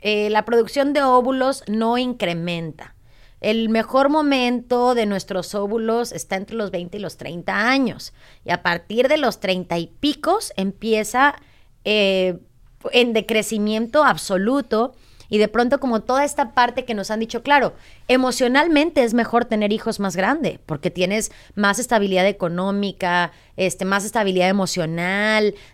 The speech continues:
eh, de todo tipo, tus redes de amor construidas de una parte buena, pero los óvulos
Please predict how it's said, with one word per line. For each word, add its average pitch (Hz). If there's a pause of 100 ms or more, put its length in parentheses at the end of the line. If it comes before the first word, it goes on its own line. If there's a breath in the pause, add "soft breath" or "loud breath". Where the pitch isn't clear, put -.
eh, 190
de 196
todo 254
tipo, 226
tus 196
redes 220
de 214
amor 202
construidas 202
de 190
una 196
parte 196
buena, 240
pero 269
los 262
óvulos 294